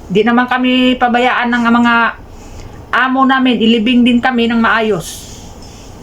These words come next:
Ipadala din kami sa Pilipinas ng maayos. Oh. Kung ganyan ang mangyari sa Pilipinas. Ah?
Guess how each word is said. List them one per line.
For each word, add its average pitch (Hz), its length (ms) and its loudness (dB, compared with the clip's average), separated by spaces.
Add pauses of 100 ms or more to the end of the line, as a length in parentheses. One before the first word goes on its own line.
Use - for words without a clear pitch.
(240)
Ipadala 254 480 0
din 254 140 -2
kami 262 180 2
sa 254 140 -2
Pilipinas 247 640 0
ng 220 180 2
maayos. 226 640 -2 (2250)
Oh. 190 320 2 (1300)
Kung 220 100 0
ganyan 269 380 0
ang 285 80 0
mangyari 277 400 0
sa 240 160 -4
Pilipinas. 247 880 0 (2000)
Ah? 233 340 -2